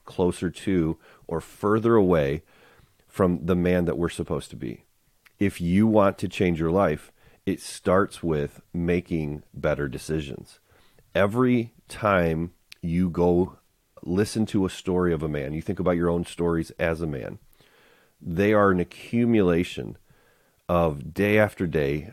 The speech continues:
making certain decisions that put you in a certain direction, that led you to certain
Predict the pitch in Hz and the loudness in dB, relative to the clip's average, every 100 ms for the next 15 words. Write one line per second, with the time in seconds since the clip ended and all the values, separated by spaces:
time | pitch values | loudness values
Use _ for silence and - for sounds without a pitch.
0 | - 85 85 95 - 107 98 - - 123 | -6 -2 0 0 0 -2 -2 -4 0 0
1 | - 120 113 - 120 113 95 85 - 87 | 0 0 -2 0 2 2 2 -2 -4 -6
2 | - - 110 - 95 85 80 85 82 - | -6 -4 -4 -2 0 0 0 -4 -4 -8
3 | - 95 - 90 82 82 82 - 78 76 | -4 -4 -2 0 2 2 0 -2 -4 -2
4 | - 82 87 82 87 78 85 - - 104 | -2 -2 -2 -2 -6 -6 -10 -10 -8 -2
5 | 101 82 87 | -2 0 -4